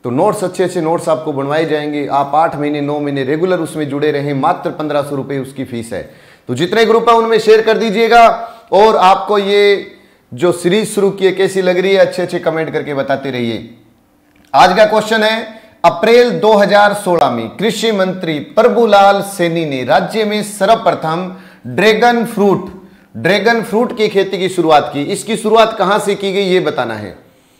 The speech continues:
सबसे पहले तबीजी अजमेर से, सेंवर भरतपुर से, बस्सी जयपुर से या बीकानेर से? ड्रैगन फ्रूट की शुरुआत कहां से की थी, ये आपको बताना है। तबीजी अजमेर से, सेंवर भरतपुर से, बस्सी जयपुर से या बीकानेर से?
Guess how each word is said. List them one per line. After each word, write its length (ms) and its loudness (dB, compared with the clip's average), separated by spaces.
सबसे 280 2
पहले 240 2
तबीजी 400 0
अजमेर 380 2
से, 240 0
सेंवर 360 -2
भरतपुर 460 -2
से, 420 0
बस्सी 420 2
जयपुर 380 2
से 200 2
या 100 6
बीकानेर 460 -2
से? 300 -10
ड्रैगन 400 4
फ्रूट 380 -2
की 120 -2
शुरुआत 500 2
कहां 220 -2
से 140 -2
की 160 -4
थी, 140 -4
ये 180 0
आपको 280 -4
बताना 340 -8
है। 260 -12
तबीजी 360 0
अजमेर 360 -2
से, 220 -4
सेंवर 340 -4
भरतपुर 440 -6
से, 200 -6
बस्सी 300 -8
जयपुर 340 -6
से 320 -4
या 180 4
बीकानेर 480 -6
से? 260 -20